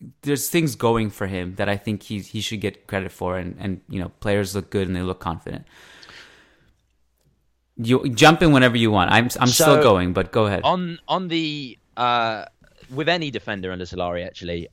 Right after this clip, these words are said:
Speaker 2: um, I think that's one thing we have to give him credit for is that, um,
Speaker 1: Defense has been
Speaker 2: the
Speaker 1: good.
Speaker 2: defense, ever since he's come in, has looked a whole lot more solid. Under the Zidane, under Ramis, they had some incredible defenders. As you were saying earlier, Diego Llorente,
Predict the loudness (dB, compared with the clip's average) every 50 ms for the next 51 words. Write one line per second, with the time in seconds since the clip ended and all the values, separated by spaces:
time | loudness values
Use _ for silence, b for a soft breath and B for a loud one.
0 | -4 -2 -2 0 -2 -4 -4 -6 -6 -6 -6 -4 -4 -4 -4 -2 -4 -4 -4 -4
1 | -4 -6 -6 -4 -2 -4 -4 -4 -4 -6 -6 -6 -6 -8 -8 -10 -10 -10 -10 -12
2 | -12 -12 -14 -14 -14 -14 -12 -12 -10 -10 -12 -10 -6 -6 -6 -6 -4 -4 -2 -2
3 | -2 -2 -4 _ _ -20 -20 -20 _ _ -2 -2 0 0 0 -2 -2 -4 -6 -8
4 | -6 -4 -4 -2 -2 -2 -4 -4 -6 -8 -6 -4 -2 -2 -2 -2 -2 -2 -2 -2
5 | -2 -6 -10 -16 -20 _ _ -4 0 0 0 0 0 -2 -4 -2 -2 -2 -2 -4
6 | -4 -6 -6 -6 -6 -4 -2 0 0 0 0 -2 -4 -8 -6 -6 -6 -4 -6 -8
7 | -8 -6 -8 -6 -4 -2 0 0 0 0 -2 -4 -6 -8 -6 -4 -4 -4 -2 -2
8 | -2 -2 -2 -4 -4 -6 -4 -2 -2 0 0 -2 -2 -4 -4 -4 -2 -2 -2 -2
9 | -2 -2 -2 -2 -4 -4 -4 -4 -4 -4 -2 -4 -6 -6 -8 -10 -8 -4 -4 -4
10 | -4 -4 -6 -8 -10 -10 -10 -8 -8 -6 -8 -8 -8 -10 _ B B B B B
11 | B -2 -2 -2 0 -2 -2 -2 -2 -2 0 0 0 0 0 0 -2 -4 -4 -2
12 | -2 -2 -2 -2 -2 -2 -2 -2 -4 -4 -6 -4 -2 0 0 0 -2 -4